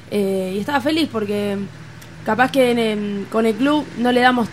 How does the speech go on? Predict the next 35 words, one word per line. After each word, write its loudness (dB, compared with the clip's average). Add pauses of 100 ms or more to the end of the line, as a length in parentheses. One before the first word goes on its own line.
tanto, 2
no 0
le 0
podemos 4
dar 2
tanto 2
tiempo 0 (160)
en 0
cancha, 0 (460)
eh, 0
ya -4
sea 2
por 6
un 4
partido 2
peleado, 4
ya -4
sea 0
porque -2
tenés 0
un -2
montón 0
de, -2
de -2
bancos 0
atrás. -2 (540)
Eh, 2 (600)
pero 2
en, -6
en -4
la -2
selección 0
jugó 4
un 2
montonazo. -4